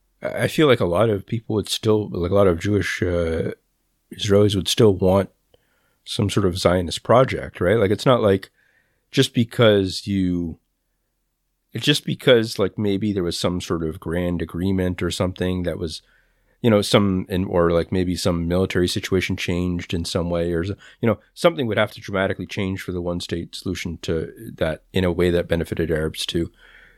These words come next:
uh, to roll out anyways. But, like, uh, I feel like you would still have large numbers of people who were committed to some sort of project of independence or autonomy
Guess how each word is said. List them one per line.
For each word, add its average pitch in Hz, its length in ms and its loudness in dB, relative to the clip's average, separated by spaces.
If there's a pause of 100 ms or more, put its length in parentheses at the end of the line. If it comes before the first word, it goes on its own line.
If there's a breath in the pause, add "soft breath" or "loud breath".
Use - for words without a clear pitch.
(100)
uh, 85 320 4 (1200)
to 82 320 0 (140)
roll 87 320 4
out 85 160 2
anyways. 92 460 2
But, - 200 2
like, 95 320 0 (560)
uh, 95 260 2 (680)
I 104 80 2
feel 135 200 2
like 104 320 2
you 120 140 -4
would 110 120 -2
still - 240 2
have 101 480 4 (340)
large 95 320 2
numbers 87 300 0
of - 80 -10
people 82 500 -4 (540)
who 104 320 2
were 90 180 2
committed 98 480 4
to 90 100 -2
some 90 300 2
sort 85 240 2
of 78 260 -4 (380)
project 85 680 2
of 80 260 -2
independence 87 580 -2
or 82 60 -2
autonomy 80 600 -6